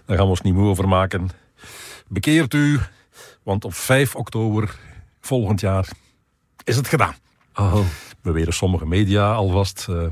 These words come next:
Speaker 1: gelukkig horen wij niet tot sommige media. Dus we gaan dat even wat, eh, cijfertjes onderleggen. En er is op vijf oktober volgend jaar een kans van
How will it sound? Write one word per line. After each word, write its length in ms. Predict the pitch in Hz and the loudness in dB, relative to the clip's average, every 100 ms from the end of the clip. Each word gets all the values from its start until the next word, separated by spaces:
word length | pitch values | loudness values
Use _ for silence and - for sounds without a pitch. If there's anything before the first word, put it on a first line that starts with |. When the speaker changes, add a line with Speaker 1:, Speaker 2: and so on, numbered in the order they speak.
| 82 - _ - - - | -6 -10 _ -20 -20 -20
Speaker 1:
gelukkig 320 | - 95 - 98 | -2 -2 0 2
horen 260 | 104 101 | 2 4
wij 140 | 98 98 | 2 2
niet 200 | 95 120 | 2 2
tot 220 | 98 - | 0 -4
sommige 560 | - - - 101 95 87 | -8 -4 -2 0 0 2
media. 420 | 87 98 101 90 90 - - - - | 2 4 4 2 0 -12 -16 -16 -12
Dus 160 | 117 - | -12 -4
we 120 | 95 | 0
gaan 200 | 95 92 | 2 2
dat 180 | 90 87 | 0 0
even 320 | 120 113 104 | 0 2 2
wat, 240 | 95 92 95 | 2 -2 -2
eh, 260 | 87 87 | 0 0
cijfertjes 540 | 90 - 113 95 - 101 | -2 2 0 0 -4 -2
onderleggen. 580 | 104 92 90 90 95 87 - - - - - | 0 2 2 2 0 -2 -10 -16 -16 -18 -2
En 440 | 120 117 113 107 | 2 2 2 2
er 120 | 101 | 2
is 180 | 110 - | 0 0
op 140 | 120 - | -4 -4
vijf 320 | - 127 123 | 2 2 2
oktober 460 | 131 - 110 101 | -4 0 0 2
volgend 380 | 87 98 87 87 | 0 0 2 0
jaar 260 | 104 104 110 | 2 2 2
een 180 | - 87 | -4 -6
kans 380 | - 113 123 - | 0 0 0 -2
van 340 | 110 101 95 | 0 0 -2